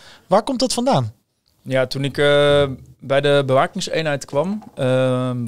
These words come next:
Speaker 2: bestond L H P nog niet. Dus ik denk, dat, dat, ik zit nu zes jaar bij de bewakingseenheid. Ehm, ja, toen ben ik eigenlijk, we hadden wel een tourniquet,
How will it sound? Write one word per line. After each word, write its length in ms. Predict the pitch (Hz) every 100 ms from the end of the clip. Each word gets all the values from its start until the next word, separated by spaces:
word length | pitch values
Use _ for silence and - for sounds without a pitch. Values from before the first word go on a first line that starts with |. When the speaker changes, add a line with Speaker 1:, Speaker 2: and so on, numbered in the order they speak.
| -
Speaker 2:
bestond 480 | 143 123 - 160 -
L 40 |
H 40 | 131
P 180 | 139 139
nog 140 | 117
niet. 340 | 113 175 - -
Dus 120 | 123
ik 140 | 127
denk, 240 | - 127 120
dat, 160 | -
dat, 160 | 127 120
ik 60 | -
zit 180 | - 131
nu 160 | 131
zes 240 | 120 135 131
jaar 120 | 135
bij 120 | 127
de 240 | 127 123 120
bewakingseenheid. 800 | 127 156 147 135 139 139 147 - - - - - _
Ehm, 380 | 120 117 117 117 -
ja, 300 | - 117 120
toen 180 | - 131
ben 140 | 127 143
ik 80 |
eigenlijk, 720 | - 120 147 156 143 - - -
we 100 | 135
hadden 360 | 120 139 151 120
wel 360 | 131 151 147 -
een 120 | 127
tourniquet, 680 | 110 160 180 185 226 - -